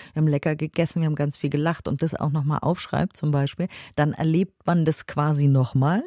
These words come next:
Und dann hat man Serotonin, Dopamin und Oxytocin nur vom Schreiben tatsächlich.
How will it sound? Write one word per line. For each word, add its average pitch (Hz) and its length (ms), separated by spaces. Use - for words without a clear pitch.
Und 160 220
dann 151 180
hat 165 160
man 175 160
Serotonin, 160 680
Dopamin 147 440
und - 140
Oxytocin 160 640
nur 151 140
vom 151 180
Schreiben 123 400
tatsächlich. - 640